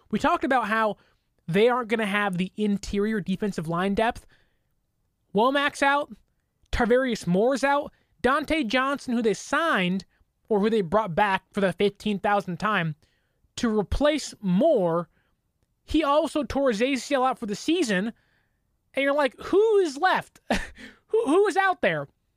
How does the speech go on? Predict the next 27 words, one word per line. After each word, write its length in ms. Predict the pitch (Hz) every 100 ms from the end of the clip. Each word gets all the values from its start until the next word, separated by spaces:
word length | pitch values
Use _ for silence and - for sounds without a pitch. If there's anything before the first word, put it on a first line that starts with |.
| _ _ _ _ _ _ _ _ _
It's 280 | 214 - -
Janoris 760 | 165 226 202 233 262 277 - 339 _ 160
Jackrabbit 880 | 143 202 214 - 220 226 214 202 170
Jenkins. 720 | 147 175 202 190 127 - - - _ _ _ _ _ _ _ _ _ _ _ _ -
Like, 180 | 214 185 - -
the 120 | 202
Niners, 520 | 233 330 403 359 285 -
despite 500 | 247 - 277 277 - -
maybe 300 | 240 233 233
their 240 | 214 175
stars 600 | - - 156 151 202 208
not 240 | 254 277 220
being 340 | 269 277 277
banged 280 | 277 277 269
up, 220 | 285 302 - _ - - _ _ _ _
they 240 | 170 180 320
don't 180 | 415 269
have 240 | 277 294
a 60 | 247
lot 180 | 233
of 240 | 185 143 131
depth 360 | 196 208 - -
in 200 | 196 185
this 180 | 160 -
game 460 | 175 170 147 139 - _ _ _ _ _ _ -
on 260 | 220 226 180
defense. 600 | 185 - 131 - -